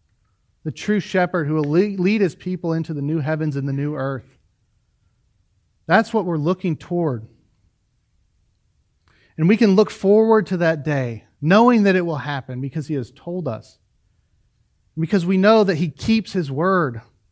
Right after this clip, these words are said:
as he has kept his word in Jeremiah here.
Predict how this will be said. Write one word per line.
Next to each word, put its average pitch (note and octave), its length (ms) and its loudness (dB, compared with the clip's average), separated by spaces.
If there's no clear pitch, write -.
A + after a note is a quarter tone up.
as D3+ 140 -6
he F#3+ 80 0
has D#3+ 120 -2
kept F#3+ 300 -6
his D#3 160 -6
word E3 300 0
in D3 160 -4
Jeremiah D3 580 -2
here. B2+ 400 -6